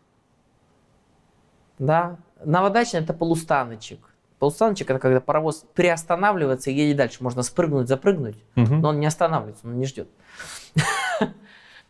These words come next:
Speaker 1: Вот. И вот, э, на физтехе была очень европейская среда. А
Speaker 2: А что
Speaker 1: свободно-
Speaker 2: з-, что значит европейская?
Speaker 1: Свободное посещение лекций. Я за-, про трёх
Speaker 2: Мгм.
Speaker 1: китов ещё не рассказал,
Speaker 2: Мгм,
Speaker 1: сейчас
Speaker 2: мгм.
Speaker 1: расскажу. Свободное посещение лекций. А,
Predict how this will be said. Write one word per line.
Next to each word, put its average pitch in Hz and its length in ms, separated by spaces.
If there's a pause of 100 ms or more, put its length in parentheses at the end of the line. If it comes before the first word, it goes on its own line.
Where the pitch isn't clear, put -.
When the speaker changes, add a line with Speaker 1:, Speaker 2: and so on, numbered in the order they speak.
(240)
Speaker 1:
Вот. 131 540
И 202 220
вот, 202 200
э, 160 320
на 160 220
физтехе 196 460
была 180 240
очень 175 260
европейская 165 680
среда. 107 500 (520)
А - 80
Speaker 2:
А 135 40
что - 100
Speaker 1:
свободно- 190 320
Speaker 2:
з-, - 80
что - 160
значит 104 300
европейская? - 580
Speaker 1:
Свободное 214 540
посещение 185 580
лекций. - 480 (1200)
Я 196 120
за-, 190 100
про 202 160
трёх 180 180
Speaker 2:
Мгм. 117 80
Speaker 1:
китов 190 240
ещё - 160
не 113 80
рассказал, 117 320
Speaker 2:
Мгм, 117 100
Speaker 1:
сейчас - 200
Speaker 2:
мгм. 113 100
Speaker 1:
расскажу. 123 320 (300)
Свободное 214 460
посещение 175 580
лекций. 123 420 (1500)
А, 127 400